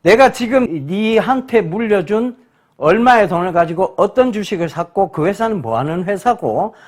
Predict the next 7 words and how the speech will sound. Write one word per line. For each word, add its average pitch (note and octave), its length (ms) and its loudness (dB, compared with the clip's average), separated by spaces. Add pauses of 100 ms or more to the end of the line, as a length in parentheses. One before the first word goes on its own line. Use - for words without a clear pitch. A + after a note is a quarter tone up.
(160)
앞으로 G#3+ 400 0
그 E3+ 100 -2
회사는 G#3 340 0
어떤 A3+ 400 -2
성장성을 G#3+ 800 -4
가지고 F#3+ 440 -6
있다 A3 420 2